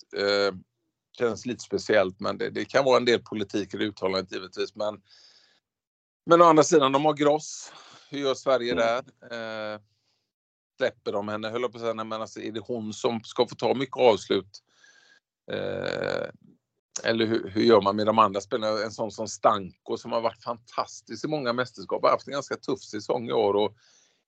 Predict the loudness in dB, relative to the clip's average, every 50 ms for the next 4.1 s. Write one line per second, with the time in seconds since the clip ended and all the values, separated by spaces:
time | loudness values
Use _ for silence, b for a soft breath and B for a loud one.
0 | _ -14 -8 2 4 4 4 4 4 4 4 4 4 2 0 0 0 -2 -4 -4
1 | -4 -4 -6 -8 -6 -6 -4 -2 -2 0 0 0 0 0 -2 -4 -4 -4 -6 _
2 | _ _ _ _ _ _ _ _ _ _ _ _ _ _ _ _ -8 -6 -6 -6
3 | -4 -2 -2 -2 -2 -6 -8 -8 -4 -4 -2 -2 -2 -4 -4 -6 -2 0 0 0
4 | 0 -2